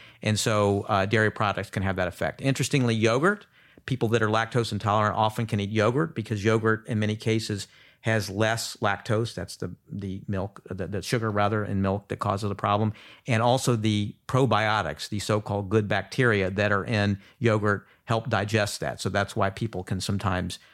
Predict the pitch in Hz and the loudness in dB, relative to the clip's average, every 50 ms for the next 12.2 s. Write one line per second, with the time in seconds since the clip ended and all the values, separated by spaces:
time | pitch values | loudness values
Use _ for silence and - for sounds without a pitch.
0 | _ _ _ _ _ _ _ _ - - 98 87 85 85 87 - - _ - 156 | _ _ _ _ _ _ _ _ -4 -2 0 0 0 -2 -4 -6 -8 _ -12 -14
1 | - _ _ - - - - - - - - - - - - - - 113 101 98 | -14 _ _ -12 -10 -10 -10 -12 -16 -20 -20 -20 -20 -18 -14 -6 -4 -2 -2 0
2 | 107 117 113 - - 123 117 117 117 104 101 95 95 95 90 - _ _ _ _ | 0 -2 -2 0 0 2 2 2 2 2 0 0 0 -2 -4 -6 _ _ _ _
3 | _ _ - 120 107 104 101 98 110 107 107 98 95 95 104 104 - - 95 95 | _ _ 0 0 2 2 2 2 2 2 2 0 -2 -2 -4 -4 -2 0 0 0
4 | 95 - - - - - - 92 - - 98 131 123 131 120 113 110 101 101 98 | 0 -4 -8 -12 -14 -16 -14 -14 -14 -12 -12 -10 -8 -8 -4 -2 0 0 0 0
5 | 98 101 98 92 104 98 104 104 107 98 98 95 90 92 92 95 87 87 87 - | -2 -2 -4 -4 -4 -6 -4 -2 0 0 2 2 0 0 -2 -4 -8 -8 -8 -8
6 | 76 67 - 92 87 80 - - _ _ _ _ - - - - _ _ - 135 | -8 -6 -6 -6 -6 -6 -8 -16 _ _ _ _ -20 -20 -20 -20 _ _ -2 0
7 | 127 123 120 113 110 - 127 110 135 135 139 143 143 127 123 113 113 113 117 120 | 2 2 2 2 2 0 2 4 6 6 8 6 6 6 4 2 2 2 2 0
8 | 110 - - 123 123 143 156 143 - _ _ _ _ _ _ _ _ _ _ 113 | 0 2 2 2 2 2 0 -4 -8 _ _ _ _ _ _ _ _ _ _ 0
9 | 117 117 117 - 117 113 120 127 117 - - - - 110 101 101 104 - - 110 | 2 2 4 2 2 0 0 -2 -6 -6 -8 -2 0 2 2 2 2 0 0 -2
10 | 107 104 101 101 98 104 - - 98 101 98 95 - 101 - 110 101 98 - 98 | 2 2 2 0 0 -2 -2 0 0 0 0 0 -4 -4 -2 -2 -4 -2 -2 0
11 | 107 107 104 98 - 120 110 - - 151 156 196 196 - - 151 135 131 135 156 | 0 0 0 0 -2 -2 -2 0 0 2 2 0 -2 0 0 2 2 4 2 2
12 | 185 165 - | 0 -4 -8